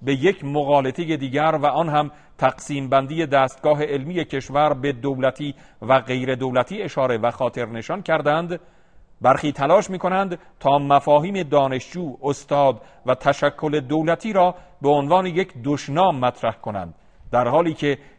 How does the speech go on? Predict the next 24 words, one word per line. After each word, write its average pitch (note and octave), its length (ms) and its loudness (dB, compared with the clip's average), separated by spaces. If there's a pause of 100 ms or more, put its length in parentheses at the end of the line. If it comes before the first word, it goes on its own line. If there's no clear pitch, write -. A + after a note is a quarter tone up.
حمایت D3 520 2
دانشجو، C#3+ 720 -4
استاد C#3 540 0 (240)
و B2+ 100 2
یا C#3 240 6
یک C#3 240 -2
تشکل C#3 560 -2
دانشگاهی C3 720 0 (260)
از C3+ 220 2
نظام C#3 480 0
و C#3 80 6
حکومتی C#3 540 -4
که C#3 220 -4 (260)
بر B2+ 220 4
پایه C#3 500 0
مبانی C#3 540 0
اسلامی C3 540 -2
و C#3 160 0 (160)
الهی C3 520 0 (200)
شکل B2+ 500 -4
گرفته B2+ 600 -2 (260)
یک C#3 380 -4
افتخار C#3 600 -2
است.» - 300 -10